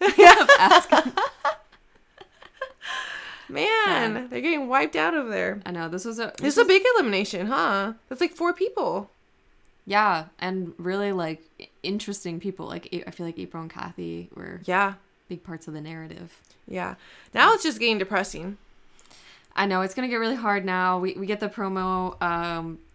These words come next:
Speaker 2: which, again, s-, starts like all their promos starts. Like, yachts, helicopters, Ferris wheels, waterfalls, rappelling, horses.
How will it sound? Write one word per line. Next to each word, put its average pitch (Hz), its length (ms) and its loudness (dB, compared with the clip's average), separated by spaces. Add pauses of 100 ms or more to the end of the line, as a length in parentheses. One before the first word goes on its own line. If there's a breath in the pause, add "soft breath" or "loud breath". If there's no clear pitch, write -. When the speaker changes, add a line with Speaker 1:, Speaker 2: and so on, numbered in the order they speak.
(200)
Speaker 2:
which, 226 280 -6
again, 285 360 -4
s-, - 160 -16 (200)
starts 262 320 -8
like 247 80 -4
all 196 100 -4
their 190 120 -4
promos 160 340 -8
starts. 143 340 -12
Like, 147 260 -12
yachts, 240 300 -6
helicopters, 214 480 -8
Ferris 214 340 -10
wheels, 147 260 -12
waterfalls, 196 500 -8
rappelling, 170 500 -10
horses. - 460 -10